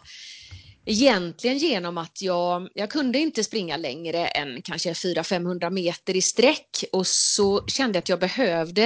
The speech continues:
en målsättning för att motivera mig själv till att börja springa. Och då anmälde jag mig till, eh, Stockholm Marathon.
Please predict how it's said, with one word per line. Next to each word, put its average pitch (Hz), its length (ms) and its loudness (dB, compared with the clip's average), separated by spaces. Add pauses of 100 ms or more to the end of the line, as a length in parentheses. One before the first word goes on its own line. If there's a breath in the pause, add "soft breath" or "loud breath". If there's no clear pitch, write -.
(100)
en 180 600 -2
målsättning 220 1400 6
för 160 360 6
att - 300 -2 (300 loud breath)
motivera 185 520 4
mig 277 120 6
själv 156 200 2
till 160 180 -6
att 156 80 -6
börja 170 240 2
springa. 226 480 0 (400 loud breath)
Och 185 240 0
då 180 260 4
anmälde 165 580 2
jag 160 100 2
mig 214 280 4
till, 160 500 -4
eh, 156 160 2 (220)
Stockholm 156 800 0 (160)
Marathon. 156 800 6